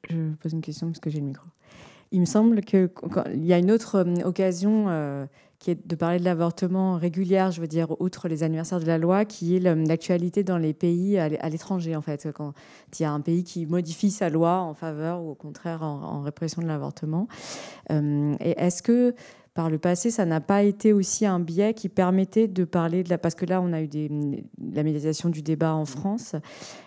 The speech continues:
Est-ce que par le passé, les journalistes pouvaient déjà s'autoriser à évoquer le sujet en parlant de pays qui seraient plus avancés, par exemple sur le sujet que la France ? Parce que François Mitterrand évoque,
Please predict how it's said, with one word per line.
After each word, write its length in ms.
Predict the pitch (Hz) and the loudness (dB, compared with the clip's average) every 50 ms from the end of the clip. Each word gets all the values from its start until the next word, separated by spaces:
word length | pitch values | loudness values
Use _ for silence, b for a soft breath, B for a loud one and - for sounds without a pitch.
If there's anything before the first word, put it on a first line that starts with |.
| B - | B -6
Est-ce 160 | 165 160 - | -6 -6 -4
que 80 | - 180 | -4 -4
par 200 | 160 - 190 196 | -2 0 0 2
le 80 | 196 196 | 2 2
passé, 300 | 180 190 180 175 - 220 | 2 2 2 2 2 0
les 120 | 202 196 | 0 0
journalistes 640 | 170 170 175 175 175 175 175 190 190 - - - 170 | 0 -2 -2 -2 0 0 0 -2 -4 -4 -6 -8 -8
pouvaient 300 | 151 - 160 151 165 156 | -8 -8 -6 -6 -4 -2
déjà 260 | 160 160 160 170 175 | -2 0 0 -2 -2
s'autoriser 640 | - - 196 185 - 208 202 180 190 190 170 190 | 0 0 -2 0 0 0 0 0 0 0 0 0
à 100 | 196 190 | 2 2
évoquer 320 | 180 165 165 165 160 - 180 | 2 0 0 -2 -2 -4 -4
le 60 | 165 | -4
sujet 340 | - - - 165 165 180 190 | -6 -8 -6 -2 0 0 2
en 140 | 185 175 | 2 0
parlant 420 | 151 - 165 156 160 160 170 175 180 | 0 -2 -2 -2 0 0 0 0 0
de 120 | 170 165 | -2 -2
pays 300 | 156 165 - 165 165 170 | -2 -2 0 0 0 -2
qui 120 | - - - | -2 -6 -8
seraient 320 | - - 170 156 151 156 | -4 -2 0 0 0 -2
plus 260 | 151 - - 160 147 | -4 -8 -8 -6 -4
avancés, 380 | 156 143 139 139 135 - 165 170 | -4 -4 -4 -6 -6 -6 -6 -4
par 160 | - 165 - | -4 -6 -6
exemple 240 | 156 143 151 151 - | -6 -6 -6 -8 -8
sur 160 | - 170 156 | -8 -8 -6
le 80 | 151 147 | -6 -8
sujet 260 | - - - 170 165 | -10 -8 -6 -6 -4
que 80 | - | -2
la 120 | - 165 156 | -2 -4 -4
France ? 360 | - - - 202 214 240 - | -4 -4 -2 -2 -2 -2 -4
Parce 440 | - - - - - - - - - | -8 -12 -16 -18 -18 -20 -20 -8 -2
que 120 | - 190 185 | 2 2 2
François 300 | 175 - 214 208 208 240 | 4 4 4 6 6 6
Mitterrand 500 | 226 214 208 214 214 208 202 226 240 254 | 6 6 6 6 6 6 8 8 6 6
évoque, 540 | - - 190 190 170 202 214 220 220 - - | 4 4 2 2 4 6 4 4 4 0 -4